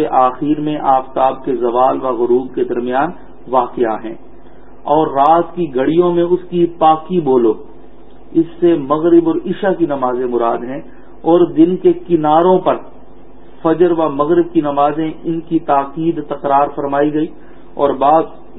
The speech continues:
مفسرین قبل غروب سے نماز عصر اور اطراف نہار سے ظہر مراد لیتے ہیں۔ ان کی توجہ یہ ہے کہ نماز ظہر زوال کے بعد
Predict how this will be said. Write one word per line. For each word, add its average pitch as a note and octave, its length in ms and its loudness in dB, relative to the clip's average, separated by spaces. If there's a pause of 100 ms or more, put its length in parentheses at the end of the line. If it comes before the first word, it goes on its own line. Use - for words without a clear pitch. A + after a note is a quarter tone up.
(160)
مفسرین D#3+ 760 -2
قبل D#3 300 0
غروب C#3+ 420 2
سے E3 80 0
نماز C#3+ 360 0 (140)
عصر D#3+ 260 -4 (300)
اور C#3+ 140 -8
اطراف C#3+ 520 -2
نہار C#3+ 480 0
سے D#3+ 60 -2
ظہر C#3+ 340 0
مراد C3+ 380 0
لیتے A#2+ 260 -2
ہیں۔ A#2+ 220 -6 (500)
ان E3+ 180 2
کی E3+ 160 2
توجہ D#3 380 2
یہ E3+ 220 6
ہے E3 420 -4 (160)
کہ D#3+ 120 4
نماز D3 360 2 (220)
ظہر D3 280 0
زوال C#3 420 2
کے C#3+ 160 -2
بعد B2 300 0